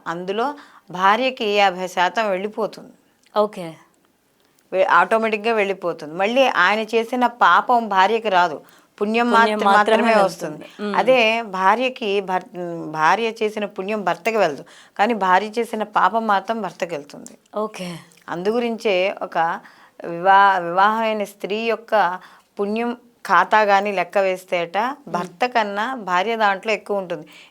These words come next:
Speaker 1: ఎందుకంటే తను చేసిన పూజా పునస్కారం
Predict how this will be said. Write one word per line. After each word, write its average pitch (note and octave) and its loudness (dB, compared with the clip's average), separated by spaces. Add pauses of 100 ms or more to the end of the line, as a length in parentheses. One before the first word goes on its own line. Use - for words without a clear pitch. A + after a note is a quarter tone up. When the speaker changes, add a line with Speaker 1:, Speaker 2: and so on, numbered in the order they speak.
Speaker 1:
ఎందుకంటే A#3 -2
తను F#3+ 0 (100)
చేసిన G3+ 0
పూజా A3+ 0
పునస్కారం G#3+ 0